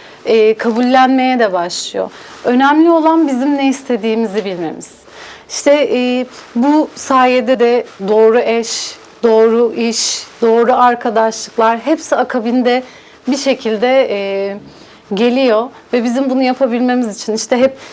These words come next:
zaten şey deriz ya, yani çok en azından duyarız çevremizde de. "Annem gibi biriyle evlenmişim. Eşim, yani babam gibisin." Bir şekilde o, e,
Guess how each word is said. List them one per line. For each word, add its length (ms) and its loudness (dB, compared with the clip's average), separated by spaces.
zaten 460 4
şey 340 -2
deriz 320 -2
ya, 100 0
yani 240 -2
çok 220 -4
en 120 2
azından 540 0
duyarız 440 0
çevremizde 720 -6
de. 160 -2
"Annem 400 4
gibi 240 0
biriyle 420 0
evlenmişim. 720 -6
Eşim, 440 0
yani 220 2
babam 380 4
gibisin." 600 -4
Bir 120 2
şekilde 460 0
o, 220 2
e, 300 2